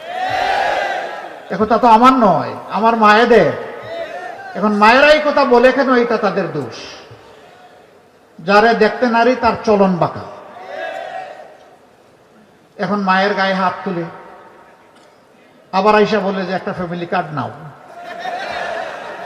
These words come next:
এক হাতে ফ্যামিলি কার্ড আর এক হাতে মায়ের গায়ে হাত। রাখ তোদের ফ্যামিলি কার্ড।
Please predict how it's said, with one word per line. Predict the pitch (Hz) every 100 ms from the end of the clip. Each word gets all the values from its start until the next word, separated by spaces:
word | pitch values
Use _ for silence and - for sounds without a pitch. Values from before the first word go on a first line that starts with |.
| - - - - - - 208
এক | 220 233
হাতে | 240 240 247
ফ্যামিলি | 226 226 233 247
কার্ড | 269 269 202 - - - - - - - -
আর | 202
এক | 233 233
হাতে | 226 233
মায়ের | 190 185 196 208
গায়ে | 185 170 175
হাত। | 165 131 - - - - - - - - - - - - - 247 349 370 359 - - - - - -
রাখ | 220 262 349 - 349
তোদের | 330 339
ফ্যামিলি | 294 320 320 320
কার্ড। | 311 269 240